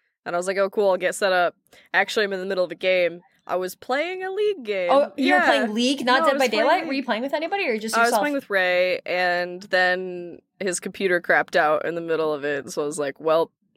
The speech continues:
Speaker 1: there it goes."
Speaker 2: Was it a bot game
Speaker 1: That
Speaker 2: or
Speaker 1: one
Speaker 2: a
Speaker 1: was a
Speaker 2: norm?
Speaker 1: bot game. We played a norm with, uh, another one of our friends that I will not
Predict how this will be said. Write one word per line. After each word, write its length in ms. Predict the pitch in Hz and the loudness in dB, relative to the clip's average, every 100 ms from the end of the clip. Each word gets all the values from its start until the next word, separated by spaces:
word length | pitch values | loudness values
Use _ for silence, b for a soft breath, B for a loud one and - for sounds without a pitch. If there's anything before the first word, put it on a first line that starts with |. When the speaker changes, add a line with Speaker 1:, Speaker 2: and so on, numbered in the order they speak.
| _ 180 | _ -2
Speaker 1:
there 240 | 175 156 | 0 2
it 80 | 147 | 2
goes." 540 | 196 180 175 180 - - B B B B B | 2 2 0 -6 -14 -16 B B B B B
Speaker 2:
Was 200 | 247 262 | 0 2
it 80 | 226 | 2
a 60 | |
bot 260 | - 175 208 | 2 0 0
game 220 | 214 240 | -2 0
Speaker 1:
That 140 | 269 311 | 2 2
Speaker 2:
or 40 | |
Speaker 1:
one 80 | 349 | 0
Speaker 2:
a 20 | |
Speaker 1:
was 100 | 349 | -2
a 60 | 277 | 0
Speaker 2:
norm? 40 | |
Speaker 1:
bot 180 | 214 196 | 2 2
game. 260 | 180 175 180 | 2 0 -2
We 140 | 214 | -4
played 300 | 269 302 294 | 0 2 2
a 20 | 240 | 2
norm 640 | 202 190 185 185 175 170 | 0 2 0 -2 -6 -10
with, 320 | 180 180 - _ _ - | -4 -4 -6 _ _ 0
uh, 460 | 170 165 165 160 - | 2 2 2 0 -2
another 280 | 180 175 175 | 0 2 2
one 100 | 170 | 0
of 80 | 160 | 0
our 120 | 160 | -2
friends 600 | - 160 156 160 - - - | 0 0 -2 -6 -10 -8 -2
that 80 | 160 | 2
I 100 | 160 | 2
will 140 | 156 | 0
not 280 | 156 151 | 0 -2